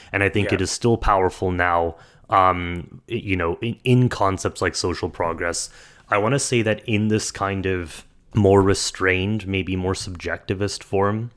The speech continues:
Speaker 1: of progress that we're discussing, that is not necessarily the case. I think
Speaker 2: Mm-hmm.
Speaker 1: if you, you know,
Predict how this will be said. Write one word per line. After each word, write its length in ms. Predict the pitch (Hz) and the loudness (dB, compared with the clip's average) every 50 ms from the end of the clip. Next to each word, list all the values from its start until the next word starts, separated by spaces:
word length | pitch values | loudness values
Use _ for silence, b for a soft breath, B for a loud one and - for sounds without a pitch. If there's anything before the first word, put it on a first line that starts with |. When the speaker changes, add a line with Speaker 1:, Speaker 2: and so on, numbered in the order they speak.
| B B B B B B B B B | B B B B B B B B B
Speaker 1:
of 220 | 113 113 98 - - | 0 0 0 0 0
progress 440 | - 113 104 104 - 113 107 - - | 2 4 4 4 2 0 -2 0 -2
that 160 | 110 - - | -4 -2 -2
we're 60 | 110 | -4
discussing, 720 | 92 107 101 - - - 104 101 - - - 110 107 110 104 | -2 -2 -4 -4 0 0 0 0 0 -4 -2 -2 -2 -2 0
that 180 | 92 95 95 98 | 2 2 2 2
is 160 | 92 - - | -2 -2 -2
not 240 | 98 95 95 - - | -2 -2 -2 -2 -4
necessarily 720 | 98 90 - - 87 - - - 98 92 90 87 85 85 | -4 -4 -4 -6 -8 -8 -6 -4 -2 -2 -2 -2 -4 -6
the 120 | 80 82 80 | -8 -8 -10
case. 520 | - - - 85 82 - - - - - - | -10 -10 -12 -12 -12 -10 -12 -12 -12 -8 -4
I 100 | - 95 | -4 -4
think 280 | - - 110 110 - 131 | -2 0 -2 -2 -2 -4
Speaker 2:
Mm-hmm. 200 | 117 110 120 113 98 92 B _ | -10 -10 -10 -12 -14 -16 B _
Speaker 1:
if 260 | 123 120 120 - - | 2 2 2 2 -2
you, 480 | 139 135 139 131 127 123 120 113 110 b b b b b b b _ _ _ - - _ | 0 2 4 4 4 4 2 0 -2 b b b b b b b _ _ _ -20 -16 _
you 160 | - 131 107 | -4 -2 0
know, 180 | 98 90 82 | 0 0 -2